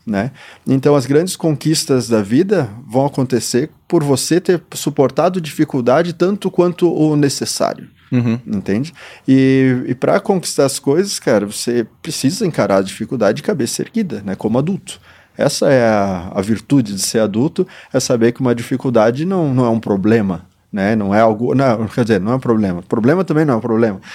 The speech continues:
Speaker 1: Não é algo que precisa ser evitado, né?
Speaker 2: Sim.
Speaker 1: Aproveitar a dificuldade como oportunidade. Essa, isso precisa ser entendido. E a gente tem aquela assim, "Ah, não estou confortável." Que bom que não tá confortável, agora você vai crescer.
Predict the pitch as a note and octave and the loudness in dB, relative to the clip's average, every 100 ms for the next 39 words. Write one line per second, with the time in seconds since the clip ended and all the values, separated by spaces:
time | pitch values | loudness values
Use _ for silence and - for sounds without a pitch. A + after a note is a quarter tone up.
0 | - C3+ B2 C#3+ D#3 D3+ - - D3 D#3 | -4 2 4 4 2 -2 -4 -2 0 0
1 | D3 D3 C#3 B2 D3+ D3 G#2 F#2 G#2 - | 2 2 0 0 0 0 0 -4 -6 -8
2 | - A#2 - _ G2+ - B2 A#2+ A2+ - | -8 -8 -8 _ -4 0 2 2 0 2
3 | E3+ F#3 C#3+ B2+ - A#2+ A#2+ C#3+ - C#3 | 2 0 -4 -4 -4 0 2 2 0 -2
4 | B2+ B2+ D3 D#3 C#3+ C3 A2+ F2+ D2+ - | 2 2 2 0 -2 -2 0 -2 -4 -8
5 | - B2+ D3 - - C3+ - C#3 - A#2 | -6 -4 -4 -4 -2 -2 -2 -6 -6 -4
6 | A2 G#2 G#2 F#2 E2 C#2 - - - - | -4 -2 -2 -4 -8 -12 -20 -20 -20 -20
7 | - _ _ B2 B2 A#2 A#2 A2 B2 C3 | -20 _ _ 0 2 4 2 2 0 -4
8 | C3 C3 - B2+ B2+ C3+ C3+ D3+ C#3 C3+ | -10 -12 -4 -4 0 0 0 0 2 0
9 | - D3 D3+ D3 D3 D#3+ - E3+ E3 D#3+ | -2 -2 0 0 0 0 2 2 2 0
10 | - D3 E3 C3+ G#2 G2+ - - G3 A3 | 0 0 2 2 0 -8 -10 -6 0 0
11 | D#4+ C4+ F3+ - C3+ B2 C3+ - C3+ G#2+ | 0 -2 -2 0 0 0 -2 2 2 2
12 | G2+ G2+ - B2 C3 D#3+ F#3+ C#4 C#4 | 0 0 0 0 0 0 0 0 0